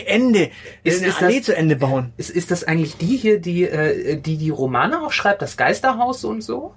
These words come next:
Speaker 1: Weil ich, es ist seine Tochter vielleicht oder so.
Speaker 2: Ach so,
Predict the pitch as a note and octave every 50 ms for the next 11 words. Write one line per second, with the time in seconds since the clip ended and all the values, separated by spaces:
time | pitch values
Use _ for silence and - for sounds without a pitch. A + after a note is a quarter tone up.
0 | - - - - D3 C3+ F#3 F3+ D#3+ - E3+ F3 D3+ C#3 C#3 - - D#3+ E3 D#3+
1 | - F3+ - - - A#2 - B2+ B2 B2 - C3+ C3 B2+ C3 C3+ C3+ C3 D#3 -
2 | - - - - - C#3+ C#3 C3 A#2 A2 G#2+